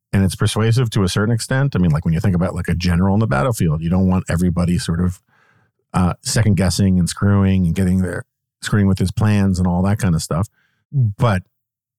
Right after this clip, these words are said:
it's gotten wildly out of hand. And in the process, what has happened is, is that the sort of the,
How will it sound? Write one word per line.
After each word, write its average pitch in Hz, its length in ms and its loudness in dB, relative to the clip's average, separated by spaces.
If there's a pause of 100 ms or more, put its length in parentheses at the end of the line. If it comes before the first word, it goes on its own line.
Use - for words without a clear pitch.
(420)
it's 101 180 2
gotten 92 360 0 (240)
wildly 90 720 2 (720)
out 82 240 2
of - 80 -2
hand. 101 600 0 (120)
And 104 640 2 (800)
in 101 140 4
the 95 80 2
process, 135 460 0
what 95 140 2
has 92 100 0
happened 120 400 0
is, 90 80 0
is 92 200 -4
that 92 160 0
the 95 80 -2
sort 95 180 0
of 92 80 0
the, 95 180 -2